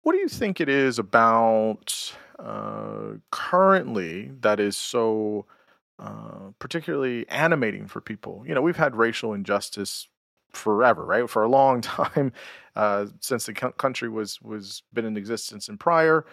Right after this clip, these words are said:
But, uh, you mentioned Ferguson, which was, what was that, twenty fifteen? Is that right? I think that's right. Um,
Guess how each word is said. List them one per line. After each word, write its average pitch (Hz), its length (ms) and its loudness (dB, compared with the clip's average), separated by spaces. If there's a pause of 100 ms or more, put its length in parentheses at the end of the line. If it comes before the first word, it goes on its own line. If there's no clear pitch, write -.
(580)
But, - 240 4 (200)
uh, - 40 -16 (480)
you 190 140 0
mentioned 170 380 4
Ferguson, 156 500 2
which 143 200 -4
was, 135 180 -4
what 143 80 -4
was 107 100 -4
that, 107 120 -6
twenty 135 180 -10
fifteen? - 1000 -12
Is 147 80 -20
that 170 200 -18
right? 196 340 -16
I - 100 -20
think - 120 -20
that's - 160 -18
right. - 180 -16 (580)
Um, 131 800 -2